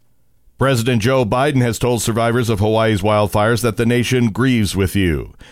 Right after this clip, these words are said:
He promised that the federal government will help for as long as it takes Hawaii to recover from the deadliest U S wildfire in more than a century. Biden arrived in Maui on Monday,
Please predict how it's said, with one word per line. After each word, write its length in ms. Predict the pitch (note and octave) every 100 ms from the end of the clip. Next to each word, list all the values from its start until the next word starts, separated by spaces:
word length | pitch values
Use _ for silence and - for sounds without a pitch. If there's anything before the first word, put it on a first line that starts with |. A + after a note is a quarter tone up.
| -
He 160 | A2
promised 400 | G2+ G#2 G2 A2+
that 140 | G#2+ F2+
the 100 | F2
federal 320 | G2+ F#2+ F#2+
government 380 | F#2 F2+ G#2+ E2+
will 160 | G2+
help 260 | E2+ G#2+ -
for 220 | - G2
as 120 | F2+
long 220 | F2 F#2 A2+
as 100 | B2+
it 140 | C3+
takes 360 | D3+ C3+ A2+ A#2
Hawaii 420 | A#2+ C3+ A2+ G#2
to 100 | A2+
recover 440 | A2 A2 B2+ A2
from 140 | - A2
the 100 | G#2+
deadliest 520 | G#2+ A2 B2 B2 -
U 140 | A2+
S 140 | B2 -
wildfire 600 | C3 A#2+ G#2 G#2+ G2+ A2+
in 100 | A2+
more 200 | E2+ E2
than 140 | E2+
a 80 | F2+
century. 680 | - A2+ G#2 G2 C#2+ A#1+ - _ - - - -
Biden 240 | G#2 G2+
arrived 340 | E2+ F2 F2+ F2+
in 100 | D#2+
Maui 300 | F2 F2+ E2+
on 180 | D#2 D#2+
Monday, 460 | A2 A2+ F2+ F#2